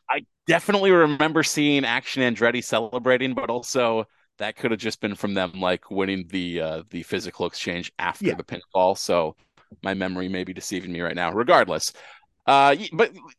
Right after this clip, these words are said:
Speaker 1: like, yeah, you're right, because what is this really offering us other than what we saw to begin with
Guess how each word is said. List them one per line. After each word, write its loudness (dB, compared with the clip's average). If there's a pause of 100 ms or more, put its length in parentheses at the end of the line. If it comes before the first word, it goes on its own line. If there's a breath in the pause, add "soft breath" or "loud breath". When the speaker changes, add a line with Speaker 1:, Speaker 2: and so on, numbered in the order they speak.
(120)
Speaker 1:
like, 2
yeah, 6
you're 4
right, 4
because 2 (260 soft breath)
what 0
is 2
this 0
really 0
offering -2
us -4
other 2
than -4
what 0
we -4
saw 4 (760)
to -8
begin -2
with -2